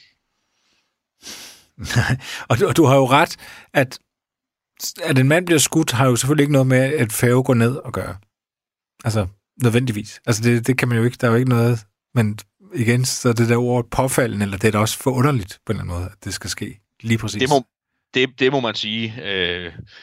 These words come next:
Speaker 2: altså også fordi det må jo være sket meget tæt på, at forliset skete. Altså fordi ellers så kunne man jo forvente, at, øh, at man lader jo ikke bare et,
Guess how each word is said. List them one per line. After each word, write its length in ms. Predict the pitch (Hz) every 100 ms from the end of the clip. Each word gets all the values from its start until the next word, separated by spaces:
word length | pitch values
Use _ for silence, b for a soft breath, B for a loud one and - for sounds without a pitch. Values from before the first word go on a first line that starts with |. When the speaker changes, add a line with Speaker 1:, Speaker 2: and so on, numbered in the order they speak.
| B B B B -
Speaker 2:
altså 240 | 113 117
også 140 | 117 131
fordi 200 | 113 113
det 100 | 123
må 140 | 117
jo 220 | 110 107 104 98
være 180 | 110
sket 280 | 104 147 127
meget 240 | 117 120 127
tæt 160 | 143 -
på, 120 | 120
at 80 | -
forliset 420 | 123 123 117 107
skete. 400 | - 120 120 95 90 B B _ _ B B B B B B B -
Altså 220 | 113 110
fordi 240 | 104 110
ellers 140 | 113 113
så 160 | 123
kunne 220 | 110 117 107
man 100 | 107
jo 80 |
forvente, 360 | 104 107 123 104
at, 420 | 98 95 95 -
øh, 280 | 101 85 82 -
at 160 | -
man 120 | - 110
lader 160 | 107
jo 100 | 107
ikke 120 | 113
bare 380 | 113 107 110 117
et, 360 | 104 - -